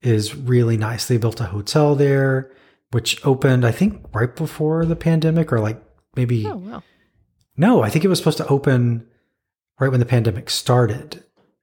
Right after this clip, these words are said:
Speaker 1: And so they didn't really get their full opening.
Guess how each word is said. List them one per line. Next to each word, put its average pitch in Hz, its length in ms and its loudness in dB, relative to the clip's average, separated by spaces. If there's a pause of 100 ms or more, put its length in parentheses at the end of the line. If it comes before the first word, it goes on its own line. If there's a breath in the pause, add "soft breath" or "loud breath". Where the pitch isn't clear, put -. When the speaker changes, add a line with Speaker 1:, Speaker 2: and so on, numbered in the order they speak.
Speaker 1:
And 107 220 0
so 107 320 2
they 104 220 2
didn't 113 180 0
really 110 160 0
get 107 160 -2
their 107 140 0
full 104 580 -4
opening. 110 680 -2